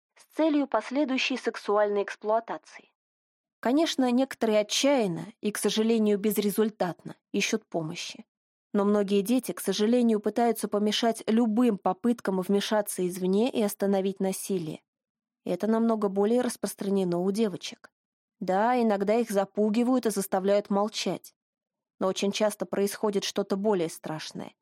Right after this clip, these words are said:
Они действительно начинают верить,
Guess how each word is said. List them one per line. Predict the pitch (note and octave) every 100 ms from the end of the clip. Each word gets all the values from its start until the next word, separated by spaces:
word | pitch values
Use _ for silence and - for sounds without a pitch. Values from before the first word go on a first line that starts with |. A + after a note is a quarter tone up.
| _ _ _
Они | - G3+ G#3
действительно | G#3+ - A3+ A3 G#3 G3+
начинают | G3+ - G#3 G#3 F#3+ F#3+
верить, | F#3 A#3+ G#3 F3